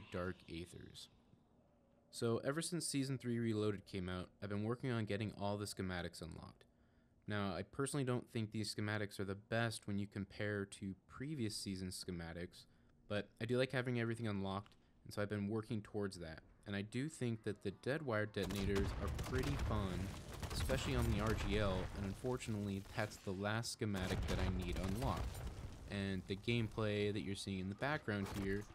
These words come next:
is my eighth attempt at trying to get the Deadwire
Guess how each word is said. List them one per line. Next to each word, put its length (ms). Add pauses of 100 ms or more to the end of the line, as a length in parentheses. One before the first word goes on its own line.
(400)
is 200
my 260 (100)
eighth 260
attempt 540 (320)
at 120
trying 400
to 80
get 260
the 80 (100)
Deadwire 420